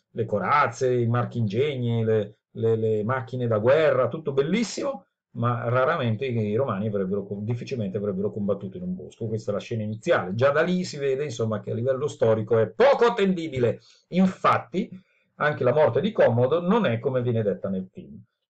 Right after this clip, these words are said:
Commodo come muore, praticamente? Esaspera il Senato, rompe le scatole, lui pensa di essere il dio in terra, rompe le scatole a tutti, si comporta malissimo,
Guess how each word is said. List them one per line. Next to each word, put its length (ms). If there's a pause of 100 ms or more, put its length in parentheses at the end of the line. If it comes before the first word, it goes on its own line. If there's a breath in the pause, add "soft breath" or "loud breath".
(120)
Commodo 460
come 300
muore, 400
praticamente? 800
Esaspera 680
il 100
Senato, 560
rompe 260
le 80
scatole, 500
lui 240
pensa 300
di 100
essere 240
il 80
dio 180
in 140
terra, 520
rompe 340
le 60
scatole 320
a 60
tutti, 560 (200 loud breath)
si 160
comporta 420
malissimo, 680